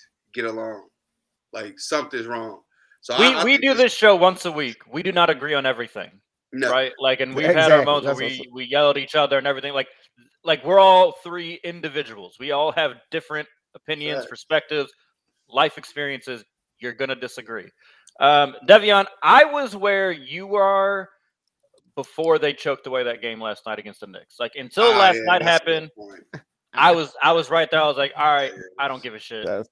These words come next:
Speaker 3: that's
Speaker 2: Whatever." No, like, the actual argument part, I don't care.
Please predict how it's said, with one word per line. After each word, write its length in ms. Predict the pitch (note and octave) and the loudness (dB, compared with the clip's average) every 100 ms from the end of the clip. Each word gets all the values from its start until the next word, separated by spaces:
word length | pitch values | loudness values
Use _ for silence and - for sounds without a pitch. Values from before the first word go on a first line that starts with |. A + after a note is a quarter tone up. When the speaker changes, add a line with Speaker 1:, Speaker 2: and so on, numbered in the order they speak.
| - | -4
Speaker 3:
that's 100 | A#2+ | -2
Speaker 2:
Whatever." 440 | C3 A#2+ A2+ A2 _ _ _ _ _ _ | 0 -4 -6 -12 _ _ _ _ _ _
No, 240 | F#3 G3+ F3 | -2 -2 0
like, 160 | G#3 - | -2 0
the 100 | G#3+ | 0
actual 380 | C4+ C4+ A3 F3+ | 0 -2 0 2
argument 500 | D#3+ F#3 F3+ F3 - | 2 0 -2 -12 -6
part, 220 | E3 D#3+ - _ - | -2 -2 -4 _ -8
I 100 | B2+ | -8
don't 200 | G#2+ - | -8 -16
care. 240 | E2 D2 | -20 -20